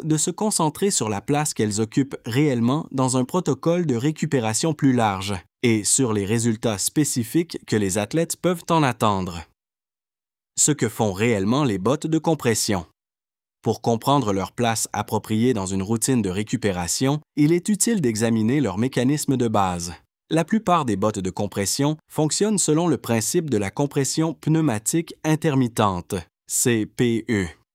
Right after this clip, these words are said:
Ces dispositifs comportent plusieurs chambres gonflables qui se remplissent d'air selon un schéma séquentiel et minutieusement chronométré, commençant généralement au niveau des pieds pour remonter progressivement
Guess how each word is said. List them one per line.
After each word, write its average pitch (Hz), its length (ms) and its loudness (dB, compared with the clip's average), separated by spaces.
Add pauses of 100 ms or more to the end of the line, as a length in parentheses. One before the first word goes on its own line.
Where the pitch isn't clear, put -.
(380)
Ces 110 280 2
dispositifs 113 840 0 (120)
comportent 143 520 -2
plusieurs 147 480 0
chambres 156 400 0
gonflables 110 800 -2
qui 120 160 0
se - 100 2
remplissent 110 500 0
d'air 120 460 0 (140)
selon 185 340 0
un 120 80 0
schéma 151 340 0
séquentiel 147 680 0
et 107 160 -2
minutieusement 143 720 2
chronométré, 117 840 0 (160)
commençant 107 560 2
généralement 107 720 0
au 107 140 -2
niveau 131 320 2
des 95 120 -2
pieds 143 440 0
pour 113 180 0
remonter 143 420 2
progressivement 156 880 0